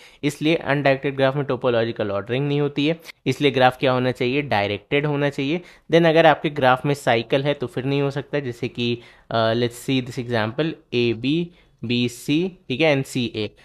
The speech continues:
अब इसमें क्या टोपोलॉजिकल ऑर्डरिंग लगाओगे? तुम लिखोगे ए,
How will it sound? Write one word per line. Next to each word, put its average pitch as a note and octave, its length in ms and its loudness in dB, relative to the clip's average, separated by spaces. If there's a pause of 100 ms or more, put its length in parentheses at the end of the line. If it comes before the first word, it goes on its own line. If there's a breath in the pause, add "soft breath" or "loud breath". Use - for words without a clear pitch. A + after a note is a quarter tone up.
(220 soft breath)
अब C#3+ 100 2
इसमें F3 200 0
क्या F3 220 4
टोपोलॉजिकल B2+ 680 0
ऑर्डरिंग A#2 300 0
लगाओगे? G#2+ 380 -4 (260 loud breath)
तुम C#3 120 2
लिखोगे D3+ 320 2
ए, C#3+ 340 2